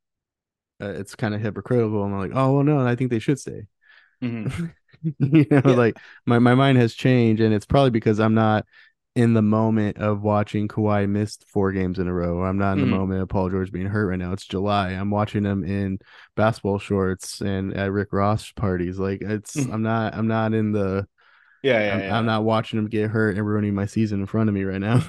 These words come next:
Speaker 1: <laughs> You know, so it's like, "Oh, yeah, yeah, extend him," you know, but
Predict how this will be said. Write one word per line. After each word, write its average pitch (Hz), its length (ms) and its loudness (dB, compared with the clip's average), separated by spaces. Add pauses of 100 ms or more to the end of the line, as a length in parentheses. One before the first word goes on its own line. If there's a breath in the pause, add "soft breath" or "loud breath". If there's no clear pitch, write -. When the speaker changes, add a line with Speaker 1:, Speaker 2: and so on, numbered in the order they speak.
Speaker 1:
<laughs> - 120 -20
You 131 220 4
know, 127 300 2
so 107 280 -2
it's 104 120 -6
like, 101 140 -4
"Oh, 226 120 2
yeah, 240 160 2
yeah, 220 140 -2
extend 180 380 0
him," 104 160 0
you 104 80 0
know, 113 220 0
but - 300 -6